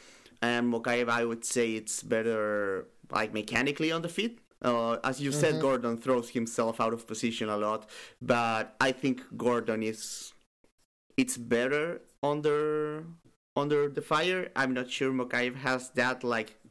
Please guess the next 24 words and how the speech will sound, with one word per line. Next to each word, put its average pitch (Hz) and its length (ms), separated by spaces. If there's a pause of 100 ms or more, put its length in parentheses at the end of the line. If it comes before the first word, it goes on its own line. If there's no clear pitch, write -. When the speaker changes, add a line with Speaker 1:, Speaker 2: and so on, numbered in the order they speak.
Speaker 1:
if - 340
the - 140
fight 127 280
gets 123 280
ugly, 143 420 (540)
I 127 180
think 127 240
I 117 80
trust 120 360
Gordon 117 360
more 120 280
to, 113 680 (440)
to 123 80
push 135 280
a 131 40
pace 123 360
and 117 220
keep 127 220
it, - 80
like, 110 320
just 113 400 (180)
going 117 260
for 110 220
it, 110 120